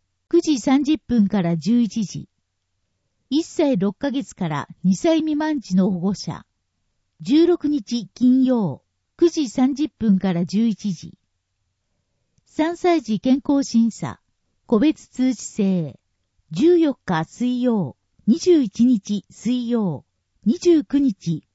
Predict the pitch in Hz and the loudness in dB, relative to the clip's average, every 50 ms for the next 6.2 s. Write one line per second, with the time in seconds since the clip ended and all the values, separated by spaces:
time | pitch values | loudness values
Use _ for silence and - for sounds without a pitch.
0 | _ - 170 185 - - 240 226 233 220 208 180 147 - _ _ _ _ _ _ | _ -2 -2 -2 -2 -4 -4 -2 -2 -2 -2 -2 -4 -6 _ _ _ _ _ _
1 | _ _ _ _ _ _ _ _ _ _ _ _ _ _ _ _ _ _ 233 254 | _ _ _ _ _ _ _ _ _ _ _ _ _ _ _ _ _ _ -4 -4
2 | - - - - 359 349 339 302 - 226 214 175 170 - - - 269 254 254 233 | -4 -4 -2 0 2 2 2 0 0 0 2 2 2 2 2 0 -2 0 0 -2
3 | 165 151 170 175 151 - _ _ - - - - 339 320 - - 320 285 262 208 | -4 -6 -6 -8 -8 -10 _ _ -18 -18 -2 0 0 0 2 0 0 0 0 0
4 | 180 160 131 123 117 - - _ _ _ _ _ _ _ _ _ _ _ _ _ | -2 -4 -4 -6 -10 -12 -16 _ _ _ _ _ _ _ _ _ _ _ _ _
5 | - 254 226 302 320 302 - - - - 254 254 220 - - - - 220 190 190 | -2 0 2 2 2 0 0 -8 -4 -2 0 0 0 -4 -12 -8 -4 -2 -2 0
6 | 185 170 151 - | -2 -2 -4 -8